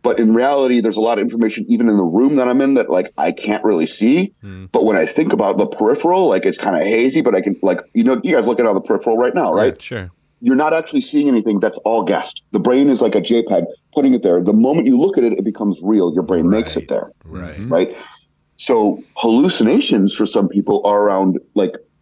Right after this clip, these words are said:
Speaker 1: the processing error, area, errors, excuse me, of what isn't there.
Speaker 2: Hmm.
Speaker 1: Does that make sense? Like,
Speaker 3: Yeah.
Speaker 1: that's
Speaker 2: Yeah.
Speaker 1: the
Speaker 3: It's just bad
Speaker 1: hallucination. Like,
Speaker 3: information.
Speaker 1: we don't really, like, most of what our jobs, uh, the,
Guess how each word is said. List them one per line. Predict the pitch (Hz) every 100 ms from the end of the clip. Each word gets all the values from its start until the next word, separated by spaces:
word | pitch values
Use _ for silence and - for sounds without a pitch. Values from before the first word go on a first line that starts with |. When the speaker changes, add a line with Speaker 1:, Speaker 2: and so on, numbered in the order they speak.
| _ _ - _
Speaker 1:
the | 110
processing | - - 143 170 123 - 92 87
error, | 82 80 80 76 -
area, | 90 85 82 78 -
errors, | 87 98 78 73 -
excuse | - 101 87
me, | 87
of | 76 76
what | 90 - 117
isn't | 107 90 -
there. | - - - _ _ _
Speaker 2:
Hmm. | 95 90 82 78 _ _ _ _ _ _ _ _ _ _ _ -
Speaker 1:
Does | 98
that | 117
make | 123
sense? | 131 127
Like, | - - -
Speaker 3:
Yeah. | 120 113
Speaker 1:
that's | 113 113 127
Speaker 2:
Yeah. |
Speaker 1:
the | 110
Speaker 3:
It's | 110
just |
bad | 107 110 113
Speaker 1:
hallucination. | 101
Like, | 92
Speaker 3:
information. | 120 156 - 85 101 _ _ _ - 113
Speaker 1:
we | 143
don't | 147 143
really, | 135 131 127
like, | 113
most | 117 131 - -
of | 123
what | 104 127
our | 107 101
jobs, | 107 107 104 98 -
uh, | 98
the, | 90